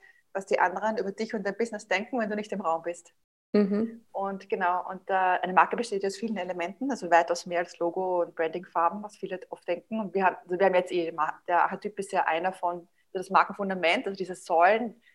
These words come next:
Speaker 1: die einen ganz starken Einfluss haben, aber die man bewusst nicht wahrnimmt, wie zum Beispiel, was wir jetzt eben eh be-, ausführlich besprochen haben, äh, der Markenpersönlichkeit, ähm, ist einer von, ich habe halt eben ein paar Säulen definiert und eine andere ist,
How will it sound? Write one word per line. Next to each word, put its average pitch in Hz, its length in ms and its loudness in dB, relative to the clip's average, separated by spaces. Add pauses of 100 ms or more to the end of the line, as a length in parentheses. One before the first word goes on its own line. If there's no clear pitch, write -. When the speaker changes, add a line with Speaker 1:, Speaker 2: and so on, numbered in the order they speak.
(360)
Speaker 1:
die 196 160 4
einen 180 140 2
ganz 190 220 6
starken 190 220 4
Einfluss 220 420 2
haben, 202 220 6
aber 190 160 4
die 196 120 -8
man 190 260 -4
bewusst 202 440 -4
nicht - 200 -8
wahrnimmt, 208 580 2
wie 190 140 -6
zum 208 120 -4
Beispiel, 175 300 4
was 190 120 0
wir 180 60 2
jetzt 170 100 -14
eben 165 100 -4
eh 160 160 2
be-, - 140 -10 (140)
ausführlich - 480 4
besprochen 202 440 8
haben, 262 180 4 (440)
äh, 175 180 2
der 185 100 0
Markenpersönlichkeit, 185 920 2 (800)
ähm, 190 460 0 (360)
ist - 240 -4
einer 208 260 10
von, 202 240 6
ich 220 100 -2
habe 240 160 0
halt - 160 -2
eben 190 180 0
ein 185 160 -2
paar 175 160 4
Säulen 180 280 2
definiert 180 480 -4
und 175 100 -4
eine 170 200 0
andere 208 640 4
ist, - 240 -10